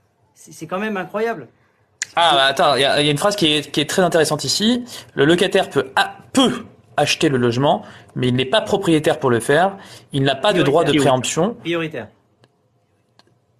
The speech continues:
Speaker 2: Il n'est pas prioritaire pour le faire, excusez-moi, il n'a pas de droit de préemption, sauf dans certaines situations, par exemple, en cas de mise en vente de l'immeuble.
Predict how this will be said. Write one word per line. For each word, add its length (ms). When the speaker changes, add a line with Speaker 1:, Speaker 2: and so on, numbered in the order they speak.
Speaker 2:
Il 40
n'est 60
pas 120
prioritaire 500
pour 100
le 80
faire, 220
excusez-moi, 560
il 80
n'a 80
pas 140
de 80
droit 200
de 80
préemption, 680
sauf 320
dans 140
certaines 340
situations, 480
par 160
exemple, 320
en 120
cas 140
de 80
mise 200
en 80
vente 280
de 200
l'immeuble. 320